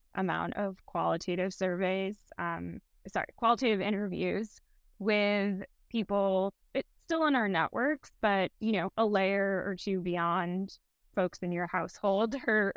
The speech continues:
or your, like, best friend. And that was really telling. We got to speak with people of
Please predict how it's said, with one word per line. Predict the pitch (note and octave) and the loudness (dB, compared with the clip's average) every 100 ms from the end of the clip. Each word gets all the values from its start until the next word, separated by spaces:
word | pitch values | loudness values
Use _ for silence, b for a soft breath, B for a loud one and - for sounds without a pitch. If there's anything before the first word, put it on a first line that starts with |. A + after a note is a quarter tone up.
| A3+ | -2
or | A#3 G3+ | 0 0
your, | F#3 F#3+ F#3+ | 0 0 0
like, | F#3 F3+ | 0 0
best | F3+ E3+ - | 0 -2 -2
friend. | F3+ F3 F3 G#3 - _ _ _ _ - | -2 -2 -2 -4 -6 _ _ _ _ -2
And | G#3+ G#3 F#3+ F#3 F3+ - _ | 2 4 2 2 -2 -8 _
that | A3 B3 | 2 2
was | D4 A3 | 2 0
really | A#3+ G#3+ | 0 0
telling. | G#3+ F3+ G3 G3 F#3 F#3 | 0 0 0 0 0 -2
We | F#3+ G3 F#3+ - | -2 -2 -2 -2
got | G3 G3 | -2 -2
to | G3+ | -4
speak | - A3 | -6 -4
with | G#3 F3+ | -4 -6
people | - F#3+ F#3+ F#3 | -6 -6 -2 -2
of | F#3 | -4